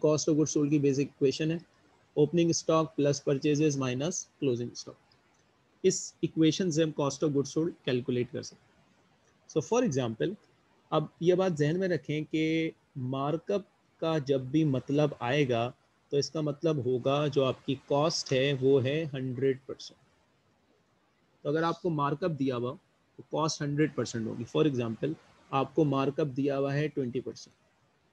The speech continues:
तो cost हमेशा क्या होगी? Cost होती है हंड्रेड परसेंट। और इसमें profit add करेंगे ट्वेंटी का, तो ये sales की percentage आ जाएगी एक सौ बीस परसेंट।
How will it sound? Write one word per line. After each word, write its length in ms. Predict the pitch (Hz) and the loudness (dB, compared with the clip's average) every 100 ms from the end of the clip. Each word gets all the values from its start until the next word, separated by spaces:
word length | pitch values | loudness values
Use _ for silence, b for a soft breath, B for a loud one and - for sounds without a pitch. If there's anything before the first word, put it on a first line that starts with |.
| _ _ _ _ _ _ _ _ _ | _ _ _ _ _ _ _ _ _
तो 60 | 156 - | -6 -2
cost 420 | 156 175 - - 151 | 0 0 -2 -8 -4
हमेशा 320 | 156 160 175 | -2 -2 -2
क्या 160 | 160 165 | 0 2
होगी? 300 | 160 160 175 - _ _ - | 2 0 -4 -10 _ _ -4
Cost 300 | 147 151 160 | -4 -2 -4
होती 240 | 143 143 | -4 -2
है 140 | 151 151 | -2 -2
हंड्रेड 340 | 127 120 131 - | -2 -2 -2 -2
परसेंट। 280 | 156 - - _ _ _ _ _ _ _ _ _ _ _ _ _ _ _ _ _ _ _ | -4 -6 -14 _ _ _ _ _ _ _ _ _ _ _ _ _ _ _ _ _ _ _
और 260 | - 139 147 | 0 2 2
इसमें 320 | 165 - 190 175 | 0 -2 -2 -2
profit 540 | - 147 143 185 175 - - | 0 -2 0 0 0 -4 -8
add 240 | 135 143 143 | -4 -4 0
करेंगे 440 | 170 170 170 180 190 - _ _ _ _ - | 0 2 0 -2 -4 -12 _ _ _ _ -8
ट्वेंटी 400 | 143 139 147 180 | -2 0 2 2
का, 160 | 180 196 208 - _ _ _ _ _ - | 2 0 -2 -6 _ _ _ _ _ -2
तो 60 | |
ये 380 | 139 135 156 170 - _ _ | 0 4 4 2 -2 _ _
sales 580 | - - - 160 175 180 | -14 -6 4 6 6 4
की 100 | - | 0
percentage 560 | 170 143 151 143 147 143 | 0 0 0 2 2 4
आ 80 | 131 | 2
जाएगी 460 | 127 123 127 160 - _ | 2 2 2 0 -2 _
एक 200 | 143 139 - | -4 -2 -4
सौ 220 | - 147 | 0 0
बीस 340 | 120 120 127 - | 0 -2 -2 -4
परसेंट। 380 | 110 - - | -6 -8 -12